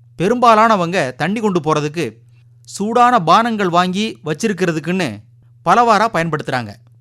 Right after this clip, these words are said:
பயன்படுத்துறாங்க இல்ல, பயன்படுத்துறோம். கோபாலையா, அல்லப்பாளையத்துல நீங்களும் அப்படித்தானே? அல்லது மறுபடியும் செம்பு, மண்பானை, அலுமினியம், எவர் சில்வர் பண்டாம் பாத்திரங்களுக்கு பழையபடி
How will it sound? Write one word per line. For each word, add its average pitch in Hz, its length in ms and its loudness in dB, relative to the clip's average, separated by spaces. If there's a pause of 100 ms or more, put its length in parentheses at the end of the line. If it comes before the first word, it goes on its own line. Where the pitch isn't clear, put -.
(120)
பயன்படுத்துறாங்க 160 720 0
இல்ல, 147 180 -2 (540)
பயன்படுத்துறோம். 156 680 0 (440)
கோபாலையா, 147 520 -2 (460)
அல்லப்பாளையத்துல 165 720 -2
நீங்களும் 180 320 0
அப்படித்தானே? 165 440 -2 (540)
அல்லது 156 280 -4
மறுபடியும் 170 580 -2 (340)
செம்பு, 175 500 -2
மண்பானை, 165 520 -2 (460)
அலுமினியம், 160 560 -4 (480)
எவர் 156 260 -4
சில்வர் 165 360 -4 (480)
பண்டாம் 175 480 0
பாத்திரங்களுக்கு 170 640 -2
பழையபடி 165 560 0